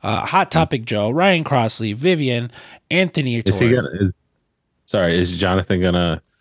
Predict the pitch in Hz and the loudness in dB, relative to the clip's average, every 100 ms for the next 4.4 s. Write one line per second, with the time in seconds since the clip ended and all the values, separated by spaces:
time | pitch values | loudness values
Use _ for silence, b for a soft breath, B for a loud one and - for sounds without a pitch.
0 | _ _ _ _ - 95 87 87 90 - | _ _ _ _ -4 -2 0 0 -2 -2
1 | 95 87 85 80 - - - - - - | -2 0 0 -2 -8 -20 -20 -20 -16 -6
2 | 90 85 - 85 - 98 95 101 98 104 | -2 -2 -2 -4 -2 0 0 0 0 2
3 | 107 107 - _ _ _ _ _ _ - | 2 0 -8 _ _ _ _ _ _ -14
4 | - 107 226 | -8 -2 0